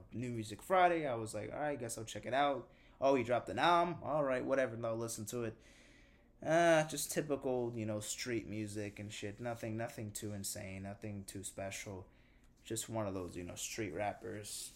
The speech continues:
typical trap album, you know. Not bad. Not bad, not good, not,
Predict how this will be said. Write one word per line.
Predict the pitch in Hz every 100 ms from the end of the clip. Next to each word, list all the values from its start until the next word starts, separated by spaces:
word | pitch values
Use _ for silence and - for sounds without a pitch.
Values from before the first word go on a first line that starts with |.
| -
typical | 104 104 - 87 82 - 52 -
trap | - 101 -
album, | 69 82 53
you | 87
know. | 104 98 - _ - - - - - - -
Not | 233 175
bad. | 151 117 113 110 - - - _ -
Not | 180 156 113
bad, | 156 156 143
not | 139 127 113
good, | 120 120 117
not, | 117 107